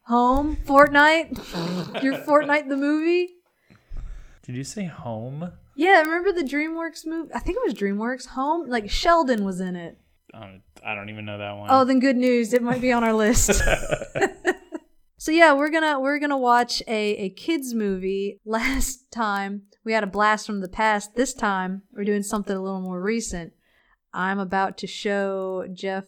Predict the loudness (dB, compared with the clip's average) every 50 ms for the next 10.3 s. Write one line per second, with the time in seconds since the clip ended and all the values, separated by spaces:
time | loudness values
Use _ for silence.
0 | _ -14 -10 -6 -4 -2 0 0 0 0 0 -2 -4 -4 -4 -4 -4 -4 -4 -6
1 | -6 -6 -6 -6 -6 -8 _ _ _ _ _ _ _ _ _ _ -10 -10 -8 -8
2 | -8 -10 -10 -10 -10 -10 -12 -10 -8 -6 -4 -4 -4 -4 -4 -6 -8 -8 -6 -2
3 | -2 0 0 -2 -2 -2 -2 -2 -2 -2 -4 -4 -4 -2 -2 -4 -4 -4 -4 -6
4 | -4 -4 -6 -6 -6 -6 -4 -4 -2 -2 -2 -4 -4 -4 -6 -6 -4 -4 -6 -6
5 | -6 -8 -10 -12 -10 -6 -4 -2 -2 -2 -2 -4 -6 -8 -8 -6 -4 0 2 2
6 | 2 2 0 -2 -6 -10 -16 _ -20 -20 _ _ _ _ _ _ _ _ -20 -6
7 | 0 2 4 6 8 6 6 6 4 0 0 2 4 4 6 6 4 2 0 -2
8 | -4 -8 -12 -16 -16 -10 -8 -8 -8 -8 -10 -16 -20 -12 -8 -6 -6 -6 -6 -8
9 | -10 -8 -8 -6 -8 -8 -6 -4 -2 -2 0 -2 -2 -4 -4 -6 -8 -8 -8 -8
10 | -8 -8 -10 -12 -12